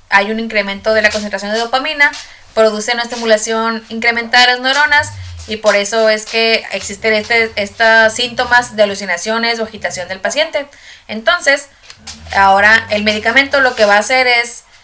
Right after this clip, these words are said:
impedir que estos receptores neuronales capten la dopamina, por lo tanto va a haber menos excitación en todo el cuerpo, ¿no? La principal indicación para este medicamento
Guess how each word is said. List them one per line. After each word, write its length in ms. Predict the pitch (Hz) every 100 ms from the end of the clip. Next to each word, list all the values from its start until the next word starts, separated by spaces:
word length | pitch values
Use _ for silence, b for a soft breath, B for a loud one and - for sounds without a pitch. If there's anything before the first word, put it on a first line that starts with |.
| b -
impedir 460 | 226 226 220 220
que 80 | 254
estos 200 | 247 269
receptores 460 | 262 254 247 247 247
neuronales 680 | 254 254 285 269 277 - _ - -
capten 380 | 233 - 269
la 80 | 269
dopamina, 600 | 262 269 262 277 262 269 B B B _
por 120 | 214
lo 140 | 202 190
tanto 540 | 196 202 226 233 233 _ 202
va 60 | 196
a 20 |
haber 180 | 202 214
menos 360 | 208 214 220 -
excitación 800 | 220 - 202 170 - 180 180 -
en 200 | 190 190
todo 180 | 190 190
el 120 | 196
cuerpo, 260 | 185 175 185
¿no? 220 | 214 269 - B B B B B B _ _ _ b b
La 180 | 240 254
principal 360 | 190 180 - 277
indicación 420 | 330 320 254 240
para 140 | 277
este 160 | 277 311
medicamento 600 | 294 277 214 269 320